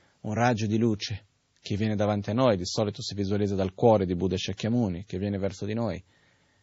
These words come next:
penetra il nostro cuore, purifica tutta la nostra sofferenza, ci sentiamo leggeri, soddisfatti, felici.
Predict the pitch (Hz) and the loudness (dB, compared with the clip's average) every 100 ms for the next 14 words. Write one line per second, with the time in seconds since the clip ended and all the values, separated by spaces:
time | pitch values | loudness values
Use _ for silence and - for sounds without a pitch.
0 | _ - 123 117 107 107 107 104 120 - | _ 0 2 2 0 -2 -2 -6 -12 -2
1 | 151 135 104 - - 123 117 117 - 107 | 0 2 -2 -6 -4 -2 -2 -6 -10 -10
2 | 185 - 127 117 123 120 113 101 101 - | -12 -8 -4 0 -2 -2 -8 -8 -10 -6
3 | 135 127 95 - 95 - 110 101 120 104 | -2 -2 -4 -10 -12 -8 -8 -4 -4 -2
4 | 104 104 _ - 98 - 127 120 104 90 | -4 -6 _ -6 -6 -2 0 0 0 -6
5 | 95 - _ _ _ _ _ _ - 101 | -10 -14 _ _ _ _ _ _ -6 -2
6 | 98 - 123 123 104 - 110 117 107 110 | 0 2 4 4 2 -4 -4 -2 0 0
7 | - - | -2 -6